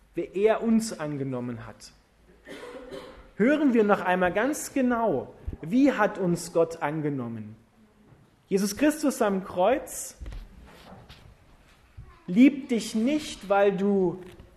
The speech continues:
liebenswert oder liebenswürdig wärest. Keiner von uns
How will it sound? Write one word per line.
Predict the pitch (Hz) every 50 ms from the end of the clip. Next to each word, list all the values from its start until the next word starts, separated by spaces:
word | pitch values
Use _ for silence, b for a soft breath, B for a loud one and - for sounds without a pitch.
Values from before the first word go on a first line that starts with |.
| _ -
liebenswert | 156 175 185 220 247 262 277 - 262 226 202 190 175 - - - 147 143 175 196 226 247 269 262 254 214
oder | 180 190 180
liebenswürdig | 175 175 180 214 233 247 226 214 196 175 - - - 156 151 156 220 254 277 247 254 226 - - 151
wärest. | 160 151 143 135 131 131 120 - - -
Keiner | - 190 214 226 262 262 262 247
von | - - 196 175 170
uns | - 185 170 160 156 139 - - - - -